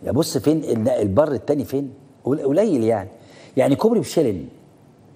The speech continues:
يعني لو عملوا كوبري حديد بس، كوبري حديد يعدي الناس. إيه، في كوبري العمرية بتاع اسكندرية ده اللي عملوه هدوه. بتمن، بربع تمن الكوبري بتاع العمرية كانوا عملوا كوبري هنا. بس احنا ما بنشوفش الحتت دي.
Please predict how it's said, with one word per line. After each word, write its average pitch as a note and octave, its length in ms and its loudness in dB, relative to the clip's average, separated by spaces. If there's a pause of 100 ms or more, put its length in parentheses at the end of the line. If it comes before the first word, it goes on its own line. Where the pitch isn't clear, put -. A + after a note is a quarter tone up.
(400)
يعني B2+ 280 2
لو B2 160 6
عملوا E3+ 340 2
كوبري G3 300 2
حديد C#3 360 -4
بس، A2 200 0
كوبري G3 240 0
حديد C#3 460 -8 (840)
يعدي B2 380 0
الناس. B2+ 580 -2 (760)
إيه، C3+ 220 2
في G3+ 160 0
كوبري G3+ 440 2
العمرية B2 540 4
بتاع G2+ 180 -2
اسكندرية A#2+ 520 2
ده A2+ 100 2
اللي A#2 120 2
عملوه A2+ 340 2
هدوه. G#2 380 0 (1040)
بتمن، F#3 500 2
بربع E3 320 4
تمن F3 300 0
الكوبري E3+ 300 0
بتاع A#2 160 0
العمرية A#2 380 2
كانوا D3 220 0
عملوا F#3 200 0
كوبري C#3 280 -2
هنا. F#2 140 -8 (1400)
بس G#2+ 200 2
احنا G#3+ 160 0
ما F3 60 -2
بنشوفش D#3 300 -2
الحتت C#3 240 -2
دي. F2 280 -6